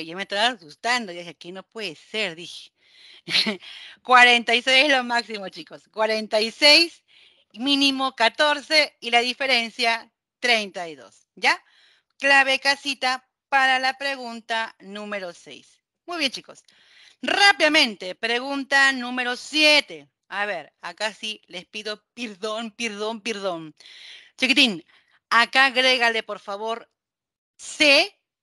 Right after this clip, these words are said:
No salió en tu hoja. Y la constante multiplicativa es menos nueve,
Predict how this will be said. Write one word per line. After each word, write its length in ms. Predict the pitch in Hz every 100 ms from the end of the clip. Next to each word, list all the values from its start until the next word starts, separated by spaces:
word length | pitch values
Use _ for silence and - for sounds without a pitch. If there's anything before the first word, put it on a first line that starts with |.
| _ _ _ _ _ _
No 300 | 190 214 226
salió 280 | 226 196 202
en 120 | 202
tu 140 | 240
hoja. 320 | 190 - 202 247 _ _ _ _ _ _ _ -
Y 160 | 269
la 180 | 254 247
constante 720 | 240 247 233 - 285 285 294
multiplicativa 920 | 269 262 269 226 269 269 269 262 233
es 140 | 233 -
menos 420 | 202 196 208 190
nueve, 600 | 254 330 320 226 143 113